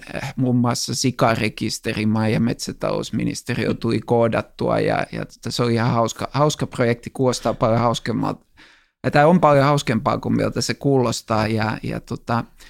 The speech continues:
sit jossain vaiheessa niin tuli semmoinen olo, että nää, niinku, nää konsulttijutut niin,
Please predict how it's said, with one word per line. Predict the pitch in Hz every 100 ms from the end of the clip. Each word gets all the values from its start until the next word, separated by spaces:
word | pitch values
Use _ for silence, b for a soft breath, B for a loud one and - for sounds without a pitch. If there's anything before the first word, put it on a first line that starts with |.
| B _
sit | 202 196
jossain | 208 - 160 135
vaiheessa | 160 156 151 127 - 135
niin | 135
tuli | 139 139
semmoinen | 135 143 139 135
olo, | 139 147 135
että | 117 -
nää, | 120
niinku, | 117 117 -
nää | 120 120
konsulttijutut | - 139 131 120 113 - 110 107 110 110 -
niin, | 117 53